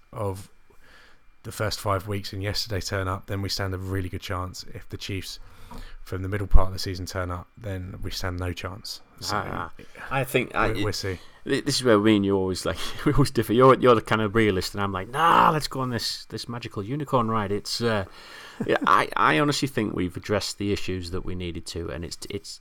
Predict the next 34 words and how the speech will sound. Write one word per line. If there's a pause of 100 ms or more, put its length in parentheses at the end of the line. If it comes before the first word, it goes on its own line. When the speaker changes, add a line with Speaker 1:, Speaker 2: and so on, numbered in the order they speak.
(100)
Speaker 2:
it's
taken
the
pain
to
do
it, (880)
but
we've
done
it, (640)
and (100)
we, (160)
we
now
need
to
just
put
that
into
practice.
We've
changed
the,
the (220)
offensive
play
calling. (500)
Um, (180)
Sutton
seems
to (100)
have